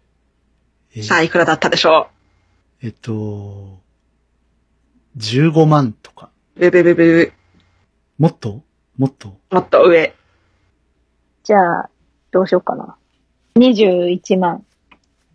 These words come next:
Speaker 2: はい。正解を発表いたします。
Speaker 1: はい。
Speaker 3: え、もっと上？
Speaker 2: 四十八万円になります。
Speaker 1: <laughs> え、そんななん？
Speaker 2: さすがにね、さすがに心臓飛びましたよ。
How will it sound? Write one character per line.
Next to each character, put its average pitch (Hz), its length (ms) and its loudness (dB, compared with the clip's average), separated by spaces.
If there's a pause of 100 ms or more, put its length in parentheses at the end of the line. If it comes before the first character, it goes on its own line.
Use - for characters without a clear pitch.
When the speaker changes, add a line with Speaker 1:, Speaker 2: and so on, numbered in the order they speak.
(320)
Speaker 2:
は - 100 -2
い。 147 220 0
正 214 180 0
解 220 140 0
を - 20 0
発 233 140 -2
表 208 160 0
い 190 40 -4
た 196 80 0
し 202 100 -4
ま 190 160 2
す。 240 60 -4
Speaker 1:
は 139 120 2
い。 123 120 -8 (960)
Speaker 3:
え、 240 60 6
も 294 140 6
っ - 20 -20
と 247 100 -2
上？ 214 60 0
Speaker 2:
四 302 180 4
十 262 140 2
八 240 240 0
万 277 160 2
円 277 60 0
に - 60 0
な - 160 2
り - 60 0
ま - 60 2
す。 554 100 4 (3750)
Speaker 1:
<laughs> - 20 -
え、 226 120 4
そ 285 260 2
ん 320 160 4
な 370 160 4
な 226 220 0
ん？ - 20 -14
Speaker 2:
さ - 0 -
す - 0 -
が - 0 -
に - 40 -14
ね、 359 60 -16 (200)
さ 294 120 -6
す 330 120 -6
が 320 80 2
に 320 80 -10
心 302 220 -8
臓 320 100 -4
飛 269 140 -4
び 311 100 -4
ま 349 100 -4
し - 80 -14
た 180 80 -8
よ。 - 160 -14